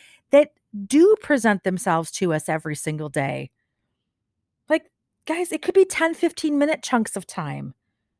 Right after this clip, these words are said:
but these grow and add up over time. We talked <laughs> about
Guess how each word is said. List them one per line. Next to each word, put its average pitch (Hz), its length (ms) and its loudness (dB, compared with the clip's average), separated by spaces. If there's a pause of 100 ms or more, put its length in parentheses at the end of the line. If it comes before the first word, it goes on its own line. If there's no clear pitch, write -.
(440)
but 214 320 2
these 302 420 4
grow 240 600 4
and 202 200 -2
add 226 300 -2
up 233 400 2 (920)
over 226 320 2
time. 180 640 -8 (1200)
We 254 120 2
talked 214 400 0
<laughs> - 0 -
about 247 440 2